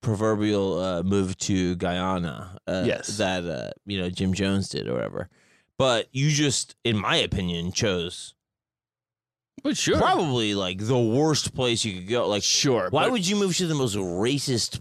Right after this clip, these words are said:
Speaker 2: Well,
Speaker 1: place
Speaker 2: yeah,
Speaker 1: in the
Speaker 2: like,
Speaker 1: country?
Speaker 2: like I said, because he believed he could w-,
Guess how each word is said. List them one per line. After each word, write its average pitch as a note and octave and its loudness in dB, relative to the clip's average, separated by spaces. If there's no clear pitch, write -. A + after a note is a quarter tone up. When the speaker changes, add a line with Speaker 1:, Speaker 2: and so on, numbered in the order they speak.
Speaker 2:
Well, C#4+ 2
Speaker 1:
place D#4 0
Speaker 2:
yeah, F3+ 2
Speaker 1:
in D3 2
the C3 2
Speaker 2:
like, A#2 0
Speaker 1:
country? C#3 2
Speaker 2:
like C3+ 2
I D3 2
said, F#3+ 2
because A2+ -2
he A2+ -2
believed G#2+ 0
he A2+ -2
could A2+ -6
w-, - -6